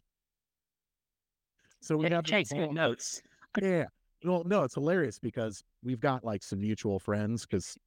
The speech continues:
Speaker 1: he knows a lot of radiologists, and his wife is a hot Asian radiologist.
Speaker 2: Oh.
Speaker 1: So we get, you know, there's the white guy,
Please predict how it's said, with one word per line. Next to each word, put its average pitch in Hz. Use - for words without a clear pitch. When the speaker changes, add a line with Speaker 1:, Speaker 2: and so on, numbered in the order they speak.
Speaker 1:
he 101
knows 98
a 90
lot 90
of 87
radiologists, 92
and 123
his 147
wife 139
is 101
a 104
hot 135
Asian 117
radiologist. 107
Speaker 2:
Oh. 131
Speaker 1:
So 131
we 120
get, 120
you 120
know, 90
there's 127
the 120
white 123
guy, 127